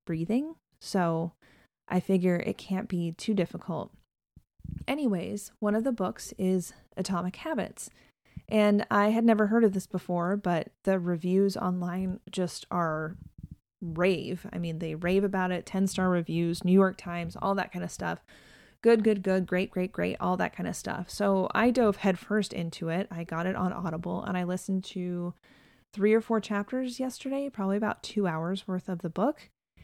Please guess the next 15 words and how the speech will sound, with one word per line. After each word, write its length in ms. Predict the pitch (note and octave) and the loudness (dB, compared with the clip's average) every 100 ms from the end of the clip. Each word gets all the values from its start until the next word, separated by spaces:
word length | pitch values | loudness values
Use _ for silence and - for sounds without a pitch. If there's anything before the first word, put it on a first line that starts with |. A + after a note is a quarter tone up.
| - - | -20 -4
And 460 | A3 G#3 G3+ F#3+ F3+ - - _ _ - | 4 4 6 2 0 -6 -18 _ _ -2
there 200 | G#3 A#3+ | 0 0
were 140 | D4+ | -4
some 320 | - F4+ E4 | -4 -4 2
moments, 840 | G3 G#3 A3 G#3+ - - - - _ _ _ _ _ | 2 2 0 0 -6 -12 -12 -12 _ _ _ _ _
I 140 | G#3+ | -2
mean, 240 | G#3+ G#3+ G3 | 2 2 2
right 200 | G#3 B3+ | -2 -2
off 180 | C4+ - | -4 -4
the 100 | G#3+ | -4
bat, 320 | F#3+ F3+ - | -2 -4 -4
there 140 | G3+ F#3+ | -4 -4
were 120 | F#3+ | -4
some 240 | - F#3+ | -6 -4
moments 640 | F#3 F3+ F#3 F3+ G3 - | -4 -4 -4 -6 -10 -14